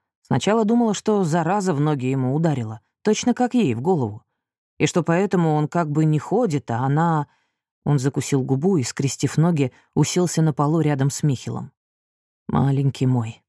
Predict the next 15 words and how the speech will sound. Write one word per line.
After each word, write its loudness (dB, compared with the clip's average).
«Папа». 0
Михел 2
выгнул 2
спину -2
и 2
выбросил 0
вперёд -2
тоненькую 2
ручку -2
в 0
невольном 2
похожем 0
на 0
удар 0
движении. -2